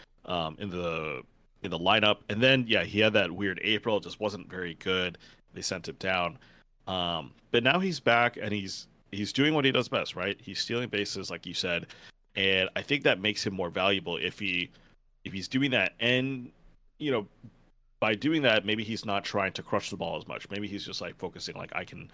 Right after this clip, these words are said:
you know, be an average hitter or, you know, making contact and things like that and just get on base, 'cause that's how I help this team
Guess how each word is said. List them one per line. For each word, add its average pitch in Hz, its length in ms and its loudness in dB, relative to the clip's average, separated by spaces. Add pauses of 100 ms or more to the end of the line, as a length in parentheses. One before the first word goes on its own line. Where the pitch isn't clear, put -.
(340)
you - 80 -4
know, 92 80 2
be 90 140 -4
an 87 80 -6
average 85 360 -4
hitter 87 460 -6
or, 98 80 -6
you 92 80 -2
know, 90 120 -4
making 90 220 -4
contact 90 500 -6
and 87 60 -12
things 87 160 -12
like 90 120 -14
that 80 240 -2
and 92 120 -8
just 117 220 0
get 117 120 2
on 95 120 2
base, 85 260 -4
'cause 95 120 -8
that's 98 180 -2
how 92 100 -2
I 82 80 -4
help 80 240 -6
this - 160 -6
team 73 320 -12